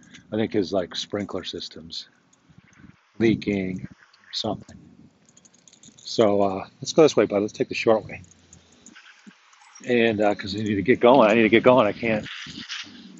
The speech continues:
I can't just do podcasting all day. I gotta go get on the road, man.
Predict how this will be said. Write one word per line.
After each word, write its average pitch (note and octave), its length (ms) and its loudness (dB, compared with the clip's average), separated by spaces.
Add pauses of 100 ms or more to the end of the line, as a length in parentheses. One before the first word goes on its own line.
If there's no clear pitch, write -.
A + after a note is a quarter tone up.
I - 40 -8
can't A#2+ 220 -2
just G2 200 -4
do G#2 120 0
podcasting G#2+ 800 2
all F2+ 140 -6
day. G2+ 280 -4
I G2+ 60 -4
gotta G2 140 -4
go G#2+ 200 -4 (1080)
get A2+ 100 -2
on A2+ 120 0
the G#2 80 -2
road, G#2 360 2
man. F2+ 280 -12